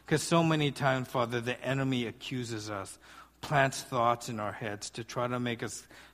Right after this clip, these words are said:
feel guilty or sh-, ashamed of what we've done. And Father, a lot of times we do that ourselves, where we're our worst critics. But Father, as we read Scripture, I pray that you would allow each one of us to view ourselves the way you view us,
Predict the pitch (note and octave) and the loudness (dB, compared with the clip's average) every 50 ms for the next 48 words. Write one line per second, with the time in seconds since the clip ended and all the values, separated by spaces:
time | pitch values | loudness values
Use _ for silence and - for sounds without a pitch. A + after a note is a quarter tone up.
0 | _ - - C#3 B2+ A#2 - - - - C3+ B2+ B2+ B2 A#2+ - - A#2 G#2 G2 | _ 0 2 2 2 2 -2 -8 -4 0 0 2 2 0 -2 -4 -6 -6 -4 -4
1 | G#2 G#2+ G#2+ G#2+ - - - - - B2 A2 - - - B2+ B2 B2+ B2+ B2+ A#2 | -4 -4 -4 -4 -4 -6 -6 -6 -4 -4 -2 -2 -2 -2 -2 -2 0 0 -2 -2
2 | A#2 G#2+ G#2 A2 A2+ A2 A#2 A#2 A#2 A2+ G#2 A2 A#2 A2+ G#2+ G#2+ G#2+ G#2 G#2 - | -2 -4 -4 -4 -4 -6 -4 -4 -6 -6 -6 -6 -6 -4 -4 -4 -4 -4 -6 -8
3 | - - - - - - - C#3 C3 - D#3 D3 C#3 C#3 C3+ C3+ C3+ C#3 C#3+ C#3 | -14 -18 -20 -20 -10 -6 -4 -2 2 6 8 8 8 8 6 8 8 8 8 6
4 | C#3 - D#3+ C3+ A#2+ A#2 B2 B2+ C#3+ D3 C3+ C#3 C#3 C3+ B2 B2 A#2 A#2 A#2 A#2 | 4 2 2 2 2 0 -2 -2 -2 0 2 2 2 4 4 4 4 4 4 2
5 | A2+ A2 - - - B2+ A#2+ A#2 G#2+ G2 G2 - B2+ A#2+ A2+ G#2 - - - - | 2 0 -2 -2 0 2 2 2 2 0 -4 -4 -2 0 0 0 -2 -6 -18 -18
6 | - - - C#3 C#3+ C#3+ D3 D3 D3 D3+ - B2 B2 B2+ B2 A#2+ A#2+ B2 B2+ B2+ | -14 -8 -4 2 4 6 6 6 6 6 4 4 4 4 2 2 2 2 2 2
7 | B2+ B2 - - - - - - - - B2 A2 G#2 G2 - - - - - - | 2 0 -2 -8 -10 -10 -10 -8 -4 -4 -4 -2 -4 -4 -6 -10 -12 -14 -16 -18
8 | _ _ _ _ _ _ _ _ _ _ _ - C#3+ B2+ - D3 C3+ C3+ C3 C3+ | _ _ _ _ _ _ _ _ _ _ _ -2 -2 2 6 8 8 8 8 6
9 | C3 D3 - B2+ C3+ C3 B2 C3+ C#3 C#3 C3+ B2+ C3+ C3+ C3 B2 - - - C#3 | 2 0 2 2 0 0 0 0 0 0 2 2 2 2 0 0 -2 -4 -4 -4
10 | B2+ - - - C3+ C3+ C3 C3 A#2+ - - C#3+ C#3 C#3 C3+ B2+ B2+ A#2+ A2+ - | -4 -4 -6 -4 0 2 2 2 2 0 0 2 4 4 4 4 2 0 0 0
11 | - C#3 C3+ C3+ C3 B2+ A#2+ A#2+ A2+ A#2 A#2 A#2 A#2 B2 - C#3 C#3+ C#3+ C3+ - | -2 -2 0 0 0 0 0 0 2 4 4 4 4 2 0 -4 -4 -4 -4 -4
12 | - D3 C3 B2 A#2+ A#2 A2+ A2 A2+ A2 G#2+ - - - - - - - _ - | -4 -4 -2 -2 0 -2 -2 -2 -2 -4 -4 -6 -10 -16 -18 -18 -20 -10 _ -2
13 | D3+ B2+ A#2 B2+ C3+ C#3+ D#3 D#3 E3 D3+ C3+ C3 C3 C3+ C#3 C#3 - - - C#3 | 0 0 0 0 2 4 4 6 4 4 6 6 6 8 6 6 2 0 2 2
14 | A#2+ A#2 A2+ A2+ A2+ - - C3 A#2 A#2+ A#2+ A#2+ A#2 A2+ A#2 B2 C3+ C#3 C3+ B2+ | 4 4 2 0 -4 -6 -6 -4 -2 0 0 0 0 0 -2 -2 0 0 0 -2
15 | A#2+ A#2+ A#2+ A2+ A2 A2 G2+ G2 F#2+ F#2+ - - - - | -2 -4 -4 -2 -2 -2 0 -2 -2 -2 -4 -8 -12 -14